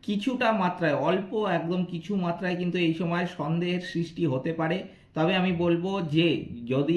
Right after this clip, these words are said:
আপনি দেখেন যে এরকম সন্দেহের সৃষ্টি হয়েছে আপনার পার্টনারের,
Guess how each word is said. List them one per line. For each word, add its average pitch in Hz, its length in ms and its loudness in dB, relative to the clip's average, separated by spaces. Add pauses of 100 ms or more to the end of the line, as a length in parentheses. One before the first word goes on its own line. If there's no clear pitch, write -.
আপনি 170 300 -2
দেখেন 151 360 0
যে 160 80 4
এরকম 156 280 0
সন্দেহের 156 480 -2
সৃষ্টি 147 320 -4
হয়েছে 135 320 -2
আপনার 139 300 -2 (120)
পার্টনারের, 139 500 -4